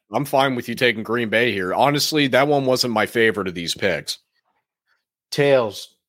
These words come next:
Speaker 1: All right, Detroit. So Sparky's with me there. Game four, we have the Los Angeles Rams of the Tampa Bay Bucks. It is Tampa minus three.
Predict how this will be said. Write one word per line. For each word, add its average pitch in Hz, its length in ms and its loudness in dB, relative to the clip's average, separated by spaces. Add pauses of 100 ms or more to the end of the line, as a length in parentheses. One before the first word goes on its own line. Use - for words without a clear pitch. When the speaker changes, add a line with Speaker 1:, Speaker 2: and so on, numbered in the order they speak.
(760)
Speaker 1:
All 87 160 -2
right, 107 340 2
Detroit. 107 580 0
So - 140 -4
Sparky's 101 540 -2
with 92 200 -8
me 104 220 -2
there. 117 420 2 (680)
Game 143 240 4
four, 143 400 4
we 113 140 2
have 117 160 2
the 110 100 0
Los 110 300 2
Angeles 123 440 0
Rams 117 300 0
of 101 80 -8
the - 60 -10
Tampa 110 320 -2
Bay 101 160 0
Bucks. 110 560 0
It 92 100 -6
is 90 160 -4
Tampa 113 320 0
minus 101 460 0
three. 120 480 0